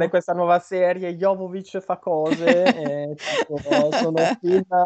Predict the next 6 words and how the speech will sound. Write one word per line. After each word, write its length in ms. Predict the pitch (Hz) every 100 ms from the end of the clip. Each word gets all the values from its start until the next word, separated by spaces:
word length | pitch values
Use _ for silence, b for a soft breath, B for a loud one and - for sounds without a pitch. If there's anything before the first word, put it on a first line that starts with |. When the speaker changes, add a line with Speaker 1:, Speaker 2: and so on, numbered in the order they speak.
| 175
Speaker 2:
d'azione 540 | 180 - - 196 185 147
generici 760 | 190 185 185 190 196 190 208
nei 180 | 196 160
quali 260 | 165 156 160
Mila 240 | 170 165
Jovovich 680 | 165 180 180 185 190 202